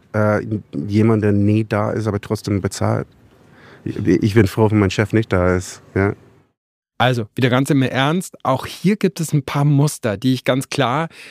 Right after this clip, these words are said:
Speaker 2: diesen drei Grundbedürfnissen aus der Selbstbestimmungstheorie zuordnen kann. Also, um hinten anzufangen, Freiraum lassen,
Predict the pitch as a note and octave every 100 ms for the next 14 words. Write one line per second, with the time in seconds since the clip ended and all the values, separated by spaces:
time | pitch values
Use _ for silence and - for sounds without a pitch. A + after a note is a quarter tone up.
0 | - - B2+ C3+ C#3 A#2 C3+ D3+ G3+ F#3+
1 | - B2+ - A#2+ A#2+ C#3 C3 - C3 -
2 | A2+ A2 B2 - C#3 - C3 B2+ B2 A2+
3 | - A#2 A2 A#2 - - C#3 - G2 G2+
4 | F2+ G2+ - G2+ G2 B2 A#2+ G#2 - -
5 | - B2 C#3 C3+ E2 A2+ A#2 - F#2+ F#2+
6 | - - - _ - - A#2 D3+ B2+ F#2
7 | E2+ F2 -